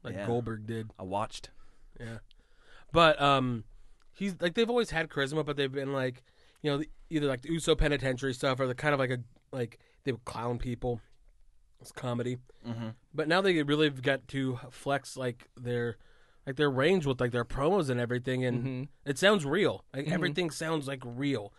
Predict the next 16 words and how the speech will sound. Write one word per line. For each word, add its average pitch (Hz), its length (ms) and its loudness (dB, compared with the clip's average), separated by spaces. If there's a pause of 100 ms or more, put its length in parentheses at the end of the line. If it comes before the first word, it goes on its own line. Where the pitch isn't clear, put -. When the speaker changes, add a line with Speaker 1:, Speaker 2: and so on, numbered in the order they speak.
(120)
Speaker 1:
It 113 40 -6
Speaker 2:
Uh-huh. 117 80 -4
Speaker 1:
doesn't 165 260 2
sound 175 320 -2
fake 151 180 0
scripted. 147 500 -2
Like, 127 160 0 (320)
they 147 120 0
let 160 180 0
them 160 140 2
go 135 140 2
out 143 120 4
and 123 80 -6
talk 127 300 -4
like 135 140 -4
themselves, 117 580 -8